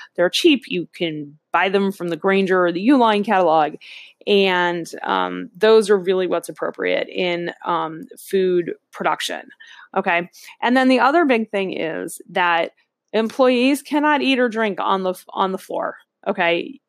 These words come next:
Every time you eat or drink, you have to go wash your hands, which means you can't be eating or drinking or really touching your face while you're on the floor. All right. So that's, those are the, those are the, you know, I guess the basic tenets of a,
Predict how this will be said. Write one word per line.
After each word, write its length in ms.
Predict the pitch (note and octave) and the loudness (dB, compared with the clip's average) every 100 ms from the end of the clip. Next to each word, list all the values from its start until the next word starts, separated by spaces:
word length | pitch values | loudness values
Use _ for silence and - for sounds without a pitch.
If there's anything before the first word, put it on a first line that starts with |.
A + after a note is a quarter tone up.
| _ | _
Every 280 | A3+ A#3 C#4+ | -2 0 0
time 240 | D4+ C4 B3 | 2 2 2
you 100 | G#3+ | 0
eat 140 | G3 | 0
or 80 | F#3+ | -2
drink, 260 | B3 G#3 | -4 -4
you 80 | F#3+ | -2
have 100 | F#3+ | -4
to 60 | F3+ | -2
go 120 | F3+ | -2
wash 240 | E3 D#3+ | 0 -2
your 80 | - | -6
hands, 460 | A3 B3+ G3+ F#3+ F3+ | -4 -2 0 -2 -6
which 160 | E3+ | -8
means 200 | F#3 E3+ | -6 -6
you 60 | E3+ | -6
can't 200 | F#3+ E3+ | -6 -6
be 80 | E3+ | -4
eating 260 | F#3+ E3+ | -4 -4
or 120 | D#3+ D#3+ | -6 -6
drinking 600 | D#3 D#3 G#3 A#3+ C4 B3+ - - - - | -8 -2 2 4 2 0 -12 -18 -8 -2
or 140 | G3 | 2
really 320 | F#3+ G3+ G3 | 4 4 4
touching 340 | F3+ F#3+ - F#3+ | 2 -2 -2 -2
your 140 | G3 | -2
face 460 | F3 F3+ A#3 - - _ _ | -2 0 -2 -4 -14 _ _
while 260 | E3+ F3+ E3+ | -2 0 0
you're 160 | E3+ | 0
on 120 | D#3+ | -2
the 60 | D#3+ | -6
floor. 360 | - - - - _ G#3 | -12 -14 -14 -14 _ -4
All 60 | |
right. 240 | G3 - - _ _ - | -2 -2 -8 _ _ -10
So 180 | - | -2
that's, 260 | G#3 C4+ - - A#3+ | 0 0 0 -2 -2
those 240 | G3 B3+ C4+ | 4 4 4
are 80 | C4 | 4
the, 240 | G#3+ F#3 | 2 2
those 200 | A#3+ B3+ | 2 2
are 60 | C4 | 2
the, 340 | A3 F#3 F#3 - | 2 0 -4 -6
you 160 | A3 | -2
know, 200 | F#3 E3+ E3+ | -2 -4 -4
I 80 | G3 | -2
guess 200 | C4 - | -2 0
the 60 | |
basic 320 | G3+ G3 F#3+ F3 | 0 0 -2 -6
tenets 440 | F#3+ E3+ E3+ - | -4 -4 -6 -6
of 180 | F3+ - | -6 -4
a, 180 | - | -4